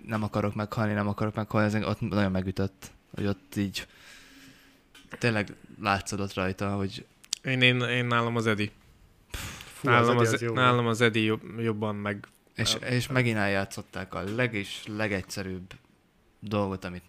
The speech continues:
Speaker 1: lehet csinálni, amit az előző évadban is eljátszottak, hogy megöljük az új karaktert. És annyira reméltem, hogy
Speaker 2: Nem értem, és értem, miért az Edis.
Speaker 3: Szerintem azért, mert hogy, ö,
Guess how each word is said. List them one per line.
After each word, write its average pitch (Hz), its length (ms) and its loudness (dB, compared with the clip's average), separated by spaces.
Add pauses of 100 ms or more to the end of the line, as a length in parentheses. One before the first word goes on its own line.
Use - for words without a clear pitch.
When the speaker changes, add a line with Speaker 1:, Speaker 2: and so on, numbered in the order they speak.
(120)
Speaker 1:
lehet 113 320 -4
csinálni, 104 280 -8
amit 92 160 -14
az 87 120 -18
előző 127 320 -6
évadban 110 340 -4
is 98 100 -6
eljátszottak, 90 540 -8
hogy - 100 -16 (100)
megöljük 95 460 -2
az 92 100 -8
új 82 140 -4
karaktert. 85 600 -8 (760)
És - 100 -8
annyira 117 480 0
reméltem, 98 480 -2
hogy 98 140 -8 (680)
Speaker 2:
Nem 160 200 2
értem, 107 240 0
és 120 120 -2
értem, 104 220 0
miért 95 180 -2
az 95 120 -2
Edis. 92 220 -8 (320)
Speaker 3:
Szerintem 135 540 -4 (120)
azért, 131 480 2
mert 113 220 -2
hogy, 120 200 0
ö, 113 280 -2